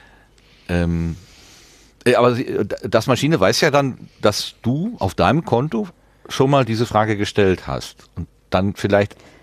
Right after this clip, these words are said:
antwortet es was anderes. Aber wenn, wenn es die erste Fr-,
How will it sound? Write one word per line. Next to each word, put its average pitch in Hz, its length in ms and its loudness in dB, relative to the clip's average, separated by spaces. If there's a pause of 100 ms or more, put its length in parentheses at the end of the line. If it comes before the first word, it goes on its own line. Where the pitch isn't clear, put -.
(160)
antwortet 101 500 0
es - 320 0
was 110 180 0
anderes. 92 680 0 (760)
Aber 95 220 0
wenn, 101 260 0 (540)
wenn 110 120 2
es - 220 -2
die - 160 -4
erste 143 360 0
Fr-, - 440 -12